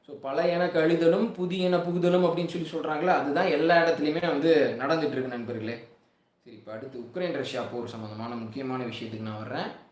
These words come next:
என்னன்னா, ஜெலன்ஸ்கி இந்த வெள்ளிக்கிழமை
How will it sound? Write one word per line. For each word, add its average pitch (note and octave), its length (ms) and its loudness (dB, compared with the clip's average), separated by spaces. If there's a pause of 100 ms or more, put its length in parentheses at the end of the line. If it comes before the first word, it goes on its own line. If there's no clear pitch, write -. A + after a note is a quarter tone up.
(340)
என்னன்னா, A3+ 340 -8 (800)
ஜெலன்ஸ்கி B3 800 -4 (340)
இந்த F3 140 -8
வெள்ளிக்கிழமை F3+ 640 -2